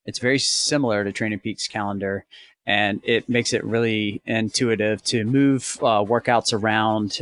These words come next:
and reschedule and copy things. Um,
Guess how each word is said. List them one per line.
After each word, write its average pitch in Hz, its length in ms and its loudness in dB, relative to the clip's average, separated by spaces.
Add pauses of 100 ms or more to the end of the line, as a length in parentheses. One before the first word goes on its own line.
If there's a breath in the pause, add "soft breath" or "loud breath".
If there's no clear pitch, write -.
and 101 220 -2
reschedule 101 580 -2
and 98 100 -4
copy 98 300 0
things. 95 580 -4 (760)
Um, 95 560 0